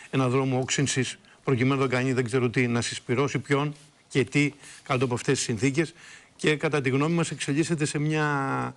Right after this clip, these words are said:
σε ένα παράγοντα αστάθειας, ενδεχομένως και ανομαλίας. Και επειδή μιλάτε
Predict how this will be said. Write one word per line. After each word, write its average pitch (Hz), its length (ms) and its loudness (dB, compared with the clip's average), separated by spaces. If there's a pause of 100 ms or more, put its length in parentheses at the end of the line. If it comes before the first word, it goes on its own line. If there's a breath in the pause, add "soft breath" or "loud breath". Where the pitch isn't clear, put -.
(120)
σε - 140 -4
ένα 143 120 2
παράγοντα 135 640 0
αστάθειας, 139 760 -2 (300 loud breath)
ενδεχομένως 143 560 0
και 165 80 -2
ανομαλίας. 156 680 0 (520 loud breath)
Και 135 100 0
επειδή 131 240 2
μιλάτε 135 580 -2